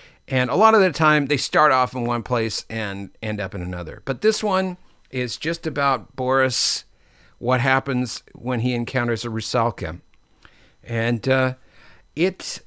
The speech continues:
<laughs> it, it's, it's a little bit jarring. It's, it's, it's, um, something that I, I don't, it's a song that I don't all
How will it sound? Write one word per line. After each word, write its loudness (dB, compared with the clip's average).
<laughs> -10
it, -4
it's, -6
it's -6
a -6
little 0
bit -4
jarring. 2
It's, -10
it's, -12
it's, -10
um, 0
something 2
that 0
I, 2
I 0
don't, -2
it's -12
a -10
song -2
that 0
I 0
don't -4
all -6